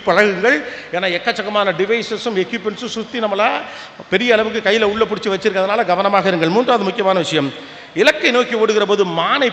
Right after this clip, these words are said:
போல இருங்கள். "அது என்ன மானை போய், மான் ஒரு பலசாலியான ஒரு மிருகம் அல்லையே" அப்படின்னு நம்ம நினைக்கலாம்.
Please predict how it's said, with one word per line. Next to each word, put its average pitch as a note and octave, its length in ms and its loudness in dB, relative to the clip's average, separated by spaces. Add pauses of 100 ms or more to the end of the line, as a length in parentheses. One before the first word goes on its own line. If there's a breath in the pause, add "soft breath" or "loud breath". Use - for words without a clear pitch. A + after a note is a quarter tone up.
போல G#3+ 180 2
இருங்கள். D#3+ 320 0 (280)
"அது D#3+ 120 -2
என்ன A3+ 140 -2
மானை F#3+ 300 -2 (140)
போய், D3+ 160 -8 (460 loud breath)
மான் A#3 320 -2
ஒரு G3+ 180 -2
பலசாலியான F#3 880 0
ஒரு D3+ 140 2
மிருகம் F#3 300 0
அல்லையே" D3 300 2 (360)
அப்படின்னு G3 180 0
நம்ம E3+ 120 -2
நினைக்கலாம். D3 400 -6